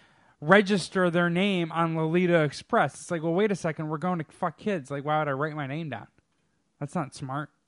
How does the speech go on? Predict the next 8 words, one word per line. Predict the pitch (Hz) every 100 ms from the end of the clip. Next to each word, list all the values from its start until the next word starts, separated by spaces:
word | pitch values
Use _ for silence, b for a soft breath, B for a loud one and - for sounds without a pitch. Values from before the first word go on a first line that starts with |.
| _
But | 143 156 147 - _
apparently, | - 165 208 185 185 170 _ _ _
he | 190
never | 214 180
thought | 180 214
of | 139
that. | 120 135 _ _ _ _ _ _ _ _ _ _ _ - _ b b b b b b
Anyways, | 185 214 151 135 151 -